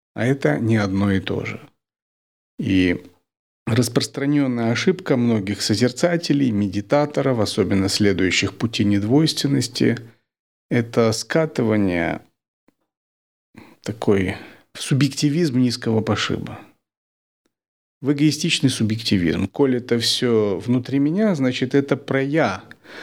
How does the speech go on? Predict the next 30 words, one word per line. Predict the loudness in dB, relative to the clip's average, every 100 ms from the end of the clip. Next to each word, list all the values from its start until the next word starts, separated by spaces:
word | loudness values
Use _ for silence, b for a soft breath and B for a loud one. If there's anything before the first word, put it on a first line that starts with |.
| B
А | -2 -2
я — | 0 0 0
это, | -2 -6
конечно, | -2 2 2 2 0 -2 2
эго, | 2 2 -2
ахамкара. | -2 0 2 0 -2 -2
Медитирующее, | 2 2 2 -2 0 2 0 0 -2
но | 2 2
всё | 0 -2
равно | 2 2 2
эго. | 0 -2 -2 -4 -10 _ _ _ _ _ _ _ _ _ _ _ _
Тогда | -4 -2 -4
Бог | -2 -2 -2
не | -2
важен, | 0 0 0 -2
а | 0
вот | 0
я | 0 0 0
важен. | 0 -2 -6 -10 -12 -16 -2
Но | 0
ведь | 2 0
говорится: | 0 2 0 -2 -2
"Высшее | 2 2 2 0 -2
я, | 0 2 0 -2 -10 _ _ _
ты | 0
будь | 2 0 -2
тем-то" | 0 2 2 0
и | -2
так | 0 0
далее. | 2 0 -2 -8